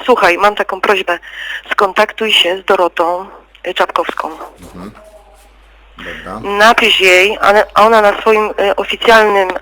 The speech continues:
Speaker 1: y, Facebooku radnej ma telefon.
Speaker 2: Mhm.
Speaker 1: Napisz jej i dzwoń do niej, dopóki się nie odezwie.
Speaker 2: Mhm.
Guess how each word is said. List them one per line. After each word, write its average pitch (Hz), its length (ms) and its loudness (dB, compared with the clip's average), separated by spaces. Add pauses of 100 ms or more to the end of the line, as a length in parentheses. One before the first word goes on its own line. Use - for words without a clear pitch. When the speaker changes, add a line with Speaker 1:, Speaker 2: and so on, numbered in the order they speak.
Speaker 1:
y, 185 200 -4
Facebooku 202 520 -2
radnej 190 340 0
ma 196 120 0
telefon. 190 520 0 (480)
Speaker 2:
Mhm. 196 280 -10
Speaker 1:
Napisz 220 380 2
jej 220 280 2
i 208 80 -8
dzwoń 214 320 2
do 190 120 2
niej, 185 260 -4
dopóki - 320 -4
się - 120 0
nie 208 140 -2
odezwie. 185 600 -2 (240)
Speaker 2:
Mhm. 95 300 -14